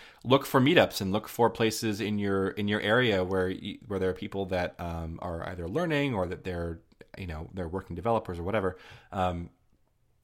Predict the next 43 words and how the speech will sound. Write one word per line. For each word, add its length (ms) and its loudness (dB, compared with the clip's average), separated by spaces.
go 160 6
to 60 8
the 100 2
meetup 320 6
and, 600 2
uh, 460 0
and 100 0
introduce 320 -2
yourself 360 2
at 80 -4
some 160 -2
point. 320 -2
M-, 200 -6
maybe 260 4
even 180 2
talk 260 6
to 60 -8
the 80 2
organizer 560 2
and 140 -2
say, 280 2
"Hey, 360 2
I'm 540 0
working 320 0
on 80 2
a 60 2
project 440 0
and 80 -2
I'm 80 0
actually 260 0
looking 280 -4
for 140 -6
some 160 -8
people 520 -4
to 100 -8
help 260 2
me, 340 -2
um, 520 -2
just 280 2
to 60 -6
gain 220 2
the 80 4
experience." 800 0